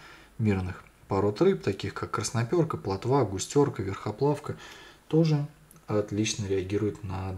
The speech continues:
данные имитации. Она похожа на личинку различных насекомых. На взрослое насекомое она не похожа, так как не имеет никакого оперения, крылышков, а такая стандартная нимфочка. И подобными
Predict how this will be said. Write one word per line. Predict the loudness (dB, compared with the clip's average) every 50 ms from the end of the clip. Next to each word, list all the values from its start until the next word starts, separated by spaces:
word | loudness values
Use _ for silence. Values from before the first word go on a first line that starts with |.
| -4
данные | -2 -2 -2 0 -2 -4 -4 -6 -8 -12 -16 -18 -18 -14 -6 0
имитации. | 2 4 4 4 4 4 4 4 2 0 2 2
Она | 4 4 4 2
похожа | 2 0 -2 -2 0 2 2 2 2 0 -4
на | -4 -2 -2 -2 -2 -4 -6 -8 -6
личинку | -2 0 0 0 0 0 -2 -2 -4 -4 -4 -2
различных | -2 -2 -2 -2 -4 -4 -6 -8 -10 -8 -4
насекомых. | -4 -2 -2 -2 -2 -4 -4 -4 -2 0 2 4 2 2 0 -2 -14 -18 -20 -20 -20 -14 -4 0
На | 0 2
взрослое | 6 8 8 8 8 6 0 -4 -4
насекомое | -2 -4 -4 -2 0 0 0 0 -2 -2
она | -2 -4 -4 -6 -8 -12 -14 -18 -16 _ -4
не | 0 0 2 2 0
похожа, | 0 -2 -2 0 2 2 2 2 0 -6
так | -4 -4 -4 -4
как | -4 -8 -8 -4 -2
не | -2 -2
имеет | -2 -2 -4 -4
никакого | -6 -8 -8 -6 -2 0 0 0
оперения, | 2 2 2 2 4 4 2 0
крылышков, | 0 0 2 2 2 2 2 0 -2 -4 -6 -4 -2
а | 0 0 0 -2 -4 -8 -14 -16 -16 -16 -8
такая | -4 -2 0 4 4 4 4 4 -2 -8 -14 -14
стандартная | -12 -6 -2 -2 0 2 2 2 2 2 0 -2 0 2
нимфочка. | 4 4 2 2 0 -2 -2 -4 -4 -4 -4 -4 -4 -4 -6 -16 -20 -20 -20 -14 -6 0
И | 0 0
подобными | 2 2 2 4 6 4 4 4 0 0 -2 -2 -4 -6